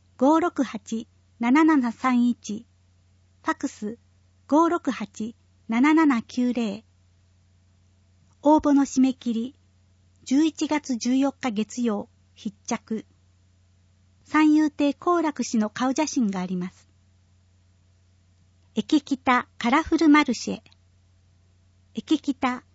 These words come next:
広島駅新幹線口周辺エリア、秋の恒例イベントを今年も開催します。お肉、スイーツなどのグルメや、新鮮野菜の産直市など、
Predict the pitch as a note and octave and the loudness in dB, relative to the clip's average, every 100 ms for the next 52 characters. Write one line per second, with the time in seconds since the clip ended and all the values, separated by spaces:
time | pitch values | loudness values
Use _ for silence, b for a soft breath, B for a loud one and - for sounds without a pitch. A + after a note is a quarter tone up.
0 | _ _ _ _ - C#4+ D#4+ - D4+ D#4 | _ _ _ _ -4 0 0 2 4 4
1 | D4 G#3+ - C#4+ C#4+ C#4 C#4 C4+ C#4 B3+ | 0 -4 -2 0 0 0 -2 0 0 0
2 | C4 - G3 - C4+ - B3 A#3+ A#3+ A3 | 0 -4 -10 -4 -4 -2 -2 -2 -2 -6
3 | G3+ - _ _ _ _ _ - D#4+ - | -10 -12 _ _ _ _ _ -4 -2 4
4 | D4+ A#3 - C4+ D4+ D4+ D#4 C#4 D4 A#3+ | 4 4 2 2 2 2 0 0 2 2
5 | A3 G3 G3+ _ _ - G#3 C#4 - E4 | 0 -4 -6 _ _ -14 -4 -2 2 0
6 | E4+ C#4+ C#4 C#4+ C4+ - A#3 A3+ A#3+ _ | 2 -4 -4 -4 -4 -2 -2 -2 -4 _
7 | _ _ _ _ _ _ _ _ _ _ | _ _ _ _ _ _ _ _ _ _
8 | A#3 C4 - C4+ C4 - _ _ - D4+ | 4 4 4 -2 -4 -6 _ _ -2 0
9 | F4 - D4 C4 A3 F#3+ E3+ A#3+ D4 A3 | 0 2 2 2 0 -2 0 2 4 2
10 | G3 F#3+ _ _ _ _ _ - D4+ E4 | -2 -8 _ _ _ _ _ 0 2 2
11 | D#4+ D#4 D#4+ D4+ D4+ A#3 G#3+ A3+ B3+ - | 4 4 4 0 0 0 -2 -2 -2 -2
12 | C#4+ D4+ B3+ A3+ G3+ F#3+ G#3+ | -4 -2 -2 -2 -2 -4 -10